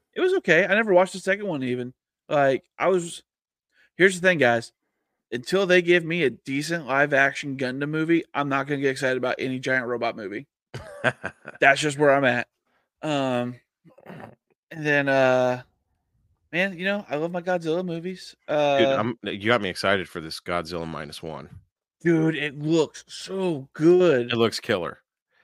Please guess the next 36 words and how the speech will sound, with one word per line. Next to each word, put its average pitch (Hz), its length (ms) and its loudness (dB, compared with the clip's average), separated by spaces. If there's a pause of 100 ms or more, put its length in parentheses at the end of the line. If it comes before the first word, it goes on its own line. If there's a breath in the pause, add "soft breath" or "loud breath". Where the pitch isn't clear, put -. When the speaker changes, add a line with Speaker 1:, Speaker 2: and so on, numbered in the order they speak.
(360)
Speaker 1:
I 160 140 0
Speaker 2:
Is 175 100 2
it, - 20 4
Speaker 1:
mean, 156 260 -2
Speaker 2:
is 131 120 0
it 127 140 0
coming 165 240 2
to 175 100 -2
American 165 360 0
theaters? 160 440 -8
Like, 95 140 -10
it's - 60 -8
Speaker 1:
that's 123 200 4
Speaker 2:
gonna 175 60 0
Speaker 1:
when 185 120 6
Speaker 2:
be - 60 -4 (180)
Speaker 1:
it's 175 220 6
already 196 320 4
in 175 140 0
Japan 151 380 -2
theaters. 131 380 -2
It - 180 0
comes 165 260 -2
to 160 80 4
American 143 420 2
theaters 156 480 -2
next 139 400 -2
month. 127 200 -6 (560)
Speaker 2:
Oh, 101 200 -16
shit. - 680 -14
Speaker 1:
And 143 140 -2
it's 151 100 0
gonna 175 140 4
be 165 80 4
an 147 80 2
imax. 127 560 -2